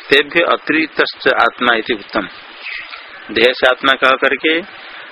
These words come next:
श्रोत्र चक्षु आदि इंद्रियों को यथायथम कर्णानाम प्रवर्तकत्वाद, देहादि स्वामी जीव अपने इष्ट विषय में, स्वाभिलषित विषय, <clears throat> इष्ट विषय रूप प्रसाद में इंद्रियों को प्रवृत्त कराता है जीव।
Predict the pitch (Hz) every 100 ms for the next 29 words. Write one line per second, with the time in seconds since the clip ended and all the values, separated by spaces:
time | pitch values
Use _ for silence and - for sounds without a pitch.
0 | 113 - - 123 - 143 139 135 - 139
1 | 127 117 113 117 104 113 120 151 170 -
2 | - - - - - 113 110 - 131 135
3 | 127 143 160 170 123 117 127 131 139 165
4 | 139 123 147 185 170 165 120 107 123 123
5 | 123 123 123 123 113 107 107 139 180 -
6 | - - - 107 - 123 123 - 139 135
7 | 151 151 107 - 123 120 120 123 131 131
8 | 127 170 143 - - - - - - -
9 | - - - - - 349 160 135 - 135
10 | 123 139 123 127 135 123 127 117 135 185
11 | 196 - - 120 120 131 135 135 139 139
12 | 147 143 143 147 147 151